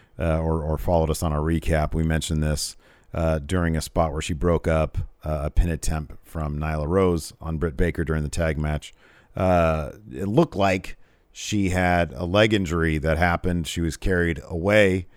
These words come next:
uh, helped out, uh, at the end of that segment. Uh, and Sean Ross Sapp from Fightful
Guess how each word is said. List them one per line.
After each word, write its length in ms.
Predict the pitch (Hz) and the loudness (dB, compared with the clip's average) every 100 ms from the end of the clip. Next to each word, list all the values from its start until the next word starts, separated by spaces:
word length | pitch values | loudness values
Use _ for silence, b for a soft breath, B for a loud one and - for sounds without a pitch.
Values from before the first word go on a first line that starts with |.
| b b - | b b -6
uh, 340 | 92 90 85 | 0 2 2
helped 320 | 80 92 95 - | 2 2 2 2
out, 400 | 85 85 - - - - _ - | 4 4 0 -10 -12 -20 _ -6
uh, 360 | 85 82 80 71 | -2 2 0 0
at 140 | 80 | -4
the 120 | 80 90 | -2 0
end 100 | 85 | 0
of 60 | |
that 180 | 78 82 | 2 0
segment. 560 | - 127 123 104 90 - b b b b - | 2 4 6 4 0 -6 b b b b -4
Uh, 280 | 95 92 90 | 0 2 2
and 240 | 85 92 87 | 0 -2 2
Sean 260 | 143 127 | 4 6
Ross 220 | 117 110 | 6 4
Sapp 320 | 123 120 - - | 6 6 4 -4
from 180 | 104 | -4
Fightful 460 | 92 104 98 - 110 | -2 0 0 -2 -8